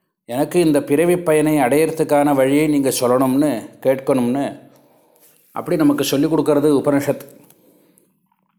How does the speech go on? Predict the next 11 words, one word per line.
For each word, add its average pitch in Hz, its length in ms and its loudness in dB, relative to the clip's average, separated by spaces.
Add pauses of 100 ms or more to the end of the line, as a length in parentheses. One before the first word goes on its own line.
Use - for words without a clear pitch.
(2000)
அப்படி 156 380 -2 (1800)
ஒரு 139 240 -2
குருவை 151 340 2
அடைஞ்சு 147 400 2
நாம் 135 260 0
இந்த 120 160 0
ஞானத்துக்கு 147 720 -2 (580)
முயற்சி 139 420 0
பண்ணணும். 120 360 -2 (1040)
இன்னைக்கு 151 420 -4
வரைக்கும் 156 440 0